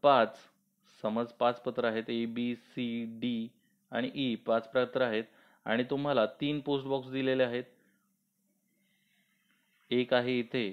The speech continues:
एक आहे इथे आणि एक आहे इथे, असं काहीतरी नाव द्या, एक्स वाय झेड. तर यांना तीन बॉ-, पे-, पोस्ट बॉक्समध्ये टाकायला वेगवेगळ्या प्रकारे टाकायचं आहे. तर ए जर मी पत्र घेऊन गेलो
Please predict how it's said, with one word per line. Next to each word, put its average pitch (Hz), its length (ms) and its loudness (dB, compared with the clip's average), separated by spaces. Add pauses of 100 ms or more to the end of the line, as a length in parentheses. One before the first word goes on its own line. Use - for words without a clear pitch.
(120)
एक 120 220 -4
आहे 120 260 -2
इथे 110 320 -6
आणि 104 280 -6
एक 110 120 -10
आहे 110 200 -4
इथे, 107 160 -6
असं 101 260 -6
काहीतरी 110 460 -4
नाव 113 220 -2
द्या, 101 140 0
एक्स 101 260 -6
वाय 110 180 0
झेड. 104 300 -2 (1500)
तर 110 120 0
यांना 117 480 0 (540)
तीन 135 260 0
बॉ-, 127 140 2
पे-, 131 200 0
पोस्ट 127 300 -6
बॉक्समध्ये 131 400 0
टाकायला 123 340 2
वेगवेगळ्या 143 520 2
प्रकारे 123 300 2
टाकायचं 107 360 0
आहे. 95 140 -8 (720)
तर 131 200 4 (380)
ए 147 180 4
जर 156 220 4
मी 160 140 -2
पत्र 156 340 2
घेऊन 147 260 0
गेलो 123 240 2